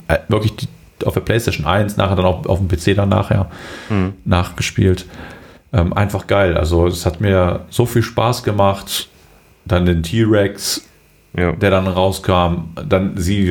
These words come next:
Speaker 1: so häufig wie das Genick von ihr gebrochen wurde. Wahnsinn. Teil zwei in Venedig, weiß ich noch. Ähm, aus, aus der Höhle rauszukommen.
Speaker 2: Mhm.
Speaker 1: Da gab es noch Cheatcodes, wo
Speaker 2: Ja.
Speaker 1: sie dann explodiert ist.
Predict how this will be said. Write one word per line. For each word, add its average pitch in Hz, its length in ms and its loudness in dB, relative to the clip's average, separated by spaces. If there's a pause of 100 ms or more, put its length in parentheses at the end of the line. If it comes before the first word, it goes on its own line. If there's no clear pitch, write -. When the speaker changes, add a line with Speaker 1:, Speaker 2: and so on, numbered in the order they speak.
Speaker 1:
so 92 140 2
häufig 101 240 0
wie 95 340 0
das - 200 -4
Genick 101 260 0
von 90 160 -2
ihr 92 80 2
gebrochen 82 400 2
wurde. 85 340 2 (840)
Wahnsinn. 92 540 0
Teil 95 240 0
zwei 95 280 -2
in 104 140 -2
Venedig, 90 520 2
weiß 82 200 2
ich 80 140 -4
noch. 90 340 0 (420)
Ähm, 87 600 0 (500)
aus, - 320 0
aus 90 180 0
der 87 80 2
Höhle 101 240 2
rauszukommen. 85 680 0 (320)
Speaker 2:
Mhm. 85 220 -2 (180)
Speaker 1:
Da 92 100 2
gab 90 160 2
es 87 120 -6
noch 87 160 0
Cheatcodes, - 760 0
wo 95 140 2
Speaker 2:
Ja. 85 60 4
Speaker 1:
sie 95 60 4
dann 87 80 0
explodiert 90 500 0
ist. 101 300 0